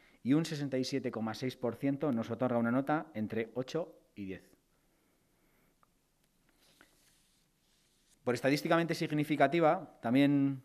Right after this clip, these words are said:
me gustaría subrayar la evolución positiva de la labor de supervisión realizada en los centros. Si bien en dos mil dieciocho la nota, la más baja de la encuesta, en aquella encuesta, era de seis coma cero uno,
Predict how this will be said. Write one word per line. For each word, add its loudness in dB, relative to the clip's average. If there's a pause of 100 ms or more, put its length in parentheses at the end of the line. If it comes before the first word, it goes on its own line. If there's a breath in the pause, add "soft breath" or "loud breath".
(120)
me 0
gustaría 0
subrayar 6
la 2
evolución 4
positiva 2
de 6
la 4
labor 2
de -6
supervisión 0
realizada 0
en -2
los -6
centros. -6 (960 soft breath)
Si -2
bien 8
en 6
dos 8
mil 6
dieciocho 4
la 0
nota, 0 (200)
la -10
más -2
baja 0
de -4
la -8
encuesta, -10 (140)
en -16
aquella -10
encuesta, -8 (340 soft breath)
era 4
de -2
seis -2
coma -2
cero -4
uno, -4